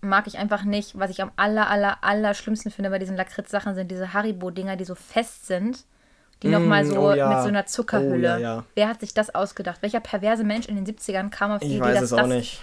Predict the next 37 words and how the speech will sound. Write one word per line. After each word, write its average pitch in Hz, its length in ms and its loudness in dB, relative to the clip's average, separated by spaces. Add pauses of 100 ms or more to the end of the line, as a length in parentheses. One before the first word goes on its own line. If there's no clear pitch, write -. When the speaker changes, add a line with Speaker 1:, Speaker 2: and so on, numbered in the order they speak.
Speaker 1:
was 196 180 -6
Geiles 190 380 2
ist? 170 200 -6 (420)
Nein, 247 420 2 (340)
nur 240 140 6
noch 254 80 2
mal 226 140 2
an 202 120 -2
Haribo 226 300 -2
gerichtet, 220 420 -6
das 196 140 -8
ist - 80 -8
nicht 208 180 -2
geil. - 260 -6 (280)
Niemand 226 340 6
mag 160 220 -4
das. - 260 -4 (340)
Doch 202 160 2
manche 196 340 -2 (520)
perversen 180 420 -2
Menschen, 180 300 -6
die 180 140 -8
einfach 180 240 -10
Lakritz - 340 -10
so - 80 -6
abfeiern, - 340 -8
mögen 170 160 -8
das, 170 120 -10
aber 170 260 -2 (100)
nein, 165 260 -6
das 165 100 -14
ist 180 120 -14
nicht 185 140 -8
gut, 165 260 -10
das 170 100 -10
ist - 140 -18
eklig. 156 300 -12